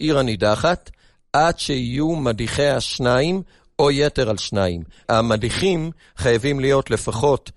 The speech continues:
שניים, שנאמר, "יצאו אנשים בני בליעל והדיחו את יושבי עירם", ויהיו מדיחיה מאותו השבט ומאותה העיר, שנאמר,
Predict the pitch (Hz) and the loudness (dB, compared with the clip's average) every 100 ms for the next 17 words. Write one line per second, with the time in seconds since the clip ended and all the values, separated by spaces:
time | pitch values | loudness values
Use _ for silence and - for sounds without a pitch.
0 | - - 156 175 180 156 160 - 127 120 | -12 -6 0 2 2 -2 -6 -4 -2 0
1 | 120 135 156 139 117 - - 165 165 - | 0 2 0 0 -4 -4 -2 0 0 -2
2 | 131 123 117 - 196 170 107 - _ - | -2 0 -2 -2 0 0 -4 -10 _ -10
3 | 101 127 135 127 110 113 107 110 127 202 | -4 0 0 0 -4 -2 2 4 2 0
4 | - _ _ _ - 101 113 113 127 120 | -6 _ _ _ -6 -2 0 -2 -4 -2
5 | 117 117 107 101 110 107 98 113 170 220 | -2 -4 -6 0 0 0 0 2 0 -2
6 | - - 95 143 156 185 190 160 131 131 | -14 -14 -2 0 2 2 2 0 -2 -2
7 | - 180 170 151 196 - _ _ _ _ | -2 0 2 2 -2 -8 _ _ _ _
8 | 120 135 131 - 175 156 123 - 123 131 | 0 2 2 2 2 2 2 -2 -2 -2
9 | 202 - - - _ _ 135 139 139 127 | -4 -6 -18 -20 _ _ -2 0 2 0
10 | 127 160 156 135 156 139 85 85 _ _ | 0 2 2 2 -2 -4 -8 -12 _ _
11 | _ - 147 135 131 139 175 180 165 170 | _ -4 0 0 0 2 2 2 0 -2